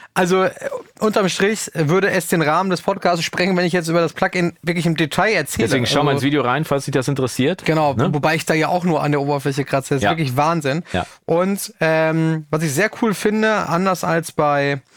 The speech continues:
Speaker 1: bei vielen Plugin-Herstellern, haben die Jungs von A D P T R Audio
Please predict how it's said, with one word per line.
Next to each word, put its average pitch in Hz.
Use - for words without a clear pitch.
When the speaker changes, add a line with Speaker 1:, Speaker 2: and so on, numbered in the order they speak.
Speaker 1:
bei 151
vielen 190
Plugin-Herstellern, 175
haben 165
die 165
Jungs 165
von 147
A 151
D 156
P 160
T 156
R 151
Audio 160